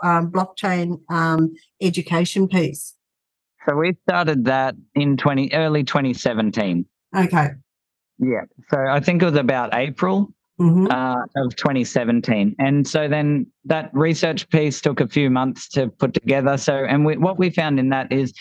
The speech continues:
Speaker 2: the two elements of blockchain. There was obviously the technical component, which is the coding side.
Speaker 1: Mm-hmm.
Speaker 2: And then there was the other component, which is more the application of the,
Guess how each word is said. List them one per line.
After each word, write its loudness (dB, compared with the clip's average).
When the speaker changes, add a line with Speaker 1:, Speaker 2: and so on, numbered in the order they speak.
Speaker 2:
the 4
two 2
elements 2
of 0
blockchain. 0
There 2
was 0
obviously 0
the 0
technical 0
component, 0
which -2
is -4
the 0
coding 2
side. -2
Speaker 1:
Mm-hmm. -2
Speaker 2:
And 2
then 2
there 2
was -2
the 2
other 0
component, 0
which 0
is 0
more 2
the 0
application -2
of 0
the, 0